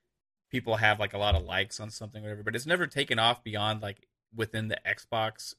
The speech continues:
itself. And I feel like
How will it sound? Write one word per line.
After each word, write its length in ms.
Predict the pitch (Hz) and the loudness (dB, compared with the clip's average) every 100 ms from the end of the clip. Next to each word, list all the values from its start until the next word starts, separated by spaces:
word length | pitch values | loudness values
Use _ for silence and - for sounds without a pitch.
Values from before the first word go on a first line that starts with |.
| _ | _
itself. 580 | 95 - 92 95 147 - _ _ _ _ _ _ _ _ _ _ _ | -12 -10 -6 -4 -4 -8 _ _ _ _ _ _ _ _ _ _ _
And 240 | - 127 117 | 6 8 10
I 100 | 123 | 10
feel 220 | 160 202 | 8 6
like 340 | 185 151 - | 8 8 6